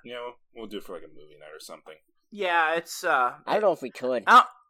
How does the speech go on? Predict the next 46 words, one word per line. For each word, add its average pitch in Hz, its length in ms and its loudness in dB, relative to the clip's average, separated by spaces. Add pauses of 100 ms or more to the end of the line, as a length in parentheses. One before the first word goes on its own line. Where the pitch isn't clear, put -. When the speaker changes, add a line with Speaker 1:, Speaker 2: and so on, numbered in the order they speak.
Speaker 2:
I 220 140 8
don't 277 80 8
know 277 120 10
if 262 100 0
we 226 80 -6
could, 196 300 2
Speaker 1:
Hmm. 175 60 -2
Speaker 2:
uh, 170 180 2 (200)
'cause 190 220 -4
of 165 100 -4
our 156 140 6
group, 139 320 -4 (160)
but 147 260 -2
it's, - 280 -10
it's, - 300 -8
it's 180 200 -10
a 175 60 -14
thriller, 170 440 2
not 143 160 0
a 135 60 0
horror, 135 400 -6
but 127 120 -8
it 123 80 -16
still 151 300 -6
looks 139 180 -10
pretty 135 220 -10
terrifying. 127 580 -8 (100)
Speaker 3:
Yeah. 143 240 2 (240)
Speaker 1:
Not 127 180 -14
fair. 90 320 -8 (1300)
Speaker 2:
Uh, 135 260 -10 (240)
I'm 190 200 4
definitely 175 300 -4
watching 135 280 -6
it, 127 100 -18
though. 127 240 -12
That 156 180 -10
looks 151 180 -8
really, 147 300 -6
really 139 180 -8
good. 131 140 -6
I'm 131 100 -6
looking 135 180 -10
forward 123 300 -12
to 120 80 -14
it. 120 100 -14